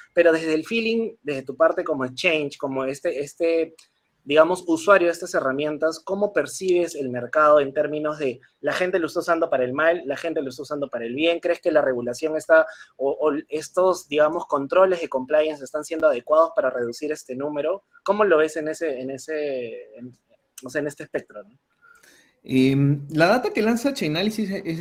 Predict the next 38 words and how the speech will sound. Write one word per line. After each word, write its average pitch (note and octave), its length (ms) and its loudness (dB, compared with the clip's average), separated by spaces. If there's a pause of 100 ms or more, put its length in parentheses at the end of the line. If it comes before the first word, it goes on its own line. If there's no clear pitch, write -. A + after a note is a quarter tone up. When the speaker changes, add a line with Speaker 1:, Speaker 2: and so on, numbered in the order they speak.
Speaker 2:
es - 460 -8
súper E3+ 320 -6
interesante, G#2+ 640 -4
¿no? G#2 320 -12 (200)
Em, G2+ 600 -8 (320)
mira, D3+ 200 4
en D3 80 4
una, G#3 120 2
en E3+ 120 4
una A#3+ 180 4
conversación, E3 960 -4 (360)
eh, A2 440 -4
entre A2 220 -6
oficiales C3 360 -4
de D3 100 -2
cumplimiento, A2 640 -6
tuve C3 560 -6
en A2 60 -12
su G#2+ 120 -14
momento B2 340 -4
la C3 60 -2
oportunidad G#2+ 580 -8
de B2 240 -6 (400)
convers-, A2 480 -4
conversar A2+ 420 -4
con C#3+ 80 0
la C#3 100 2
persona C3+ 500 -2
que G#2+ 360 -6
manejaba A2 360 -2
la C3 140 -2
parte B2+ 240 -2
de C#3 100 0
com-, G#2 260 -8
de G#2+ 100 -12
compliance A#2 540 -6
de G2+ 120 -8
Wise, - 500 -2